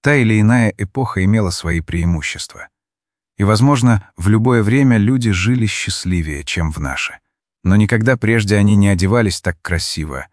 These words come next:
хорошо и практично. Одна только мысль, что мне пришлось бы по утрам облачаться в тогу и целый день, целый божий день, не снимая, таскать на себе эту драпировку,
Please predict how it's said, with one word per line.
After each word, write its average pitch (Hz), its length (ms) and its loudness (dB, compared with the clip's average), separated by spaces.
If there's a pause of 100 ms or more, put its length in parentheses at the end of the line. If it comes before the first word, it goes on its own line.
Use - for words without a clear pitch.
(180)
хорошо 78 540 -6
и 71 80 -10
практично. - 680 -12 (440)
Одна 90 300 2
только 98 300 -2
мысль, 95 540 0
что - 200 -8
мне 95 200 2
пришлось 98 480 -2
бы 92 120 -2
по 87 160 -8
утрам 87 480 0 (160)
облачаться 98 640 0
в - 120 -14
тогу 107 320 -2 (100)
и 101 80 -6
целый 104 380 -2
день, 87 380 -4 (720)
целый 101 280 2
божий 87 300 -2
день, 78 380 -4 (180)
не 85 140 0
снимая, 101 640 0 (180)
таскать - 480 -4
на 85 80 -2
себе 92 320 -2
эту 82 180 -4
драпировку, 80 800 -6